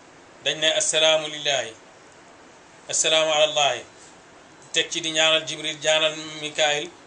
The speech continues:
Yonent bi wax leen lu gën a mat. Ndax Jibril ak Mikaayil baax nañ lool, waaye ñoom ñaar la làmboo, te xeeti malaaka la làmboo. Waaye, "Assalaamu ala iba-,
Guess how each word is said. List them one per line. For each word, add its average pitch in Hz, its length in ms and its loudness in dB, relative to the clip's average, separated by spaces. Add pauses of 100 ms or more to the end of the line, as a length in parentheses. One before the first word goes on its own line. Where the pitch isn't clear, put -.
(120)
Yonent 156 260 -6
bi 160 100 -6
wax 156 140 2
leen 156 160 -2
lu 151 80 -8
gën 151 160 -4
a 147 40 -2
mat. 139 280 -6 (520)
Ndax 139 200 -2
Jibril 156 280 -2
ak 160 80 -2
Mikaayil 156 480 2
baax 151 220 2
nañ 156 160 0
lool, 156 180 4 (560)
waaye 151 460 6 (460)
ñoom 160 160 -4
ñaar 160 240 4
la 156 140 4
làmboo, 147 440 0 (760)
te 147 160 -4
xeeti 160 260 2
malaaka 156 380 2
la 156 120 2
làmboo. 147 400 -2 (360)
Waaye, 139 180 0
"Assalaamu 156 680 2
ala 156 340 4
iba-, 156 320 2